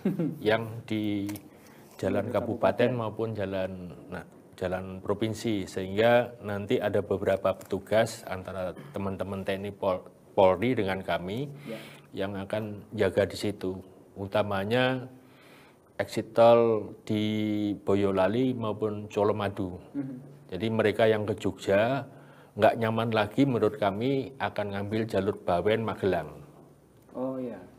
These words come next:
Speaker 2: Karena jalannya sempit,
Speaker 1: Relatif kecil, ya, Pak,
Speaker 2: nah,
Speaker 1: ya,
Speaker 2: dan
Speaker 1: ukuran
Speaker 2: mixing,
Speaker 1: dan
Speaker 2: artinya angkutan barang ada di sana.
Speaker 1: Iya.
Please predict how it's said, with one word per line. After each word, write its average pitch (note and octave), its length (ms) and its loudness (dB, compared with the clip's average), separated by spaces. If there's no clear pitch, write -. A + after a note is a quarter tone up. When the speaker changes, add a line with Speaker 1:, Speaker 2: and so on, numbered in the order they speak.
Speaker 2:
Karena G#2 240 -2
jalannya G#2 640 0
sempit, A2 480 -2
Speaker 1:
Relatif C3 400 -8
kecil, D3+ 240 0
ya, B2 80 0
Pak, A2+ 80 -4
Speaker 2:
nah, A#2+ 80 -2
Speaker 1:
ya, A#2 160 -4
Speaker 2:
dan F#2 160 4
Speaker 1:
ukuran A2+ 80 0
Speaker 2:
mixing, C3+ 400 6
Speaker 1:
dan A#2+ 160 -2
Speaker 2:
artinya G#2 400 -2
angkutan G#2 400 0
barang F#2+ 400 0
ada G2+ 240 -2
di G2+ 80 -4
sana. F2 400 -4
Speaker 1:
Iya. B2+ 160 0